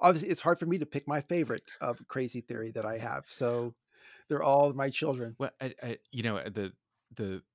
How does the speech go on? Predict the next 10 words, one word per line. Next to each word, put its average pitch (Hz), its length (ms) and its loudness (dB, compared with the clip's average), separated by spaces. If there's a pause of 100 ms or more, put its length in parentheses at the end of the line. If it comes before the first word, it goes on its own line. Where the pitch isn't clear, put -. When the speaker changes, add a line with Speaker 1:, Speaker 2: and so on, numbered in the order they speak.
(380)
Speaker 2:
the 113 160 -4
idea 131 260 -2
that 90 240 -6
Valeria 87 680 -8
and 85 220 -12
Catherine 80 520 -12
are 78 200 -14
connected 82 720 -14 (1600)
seems 92 960 -4 (300)
true 95 460 -6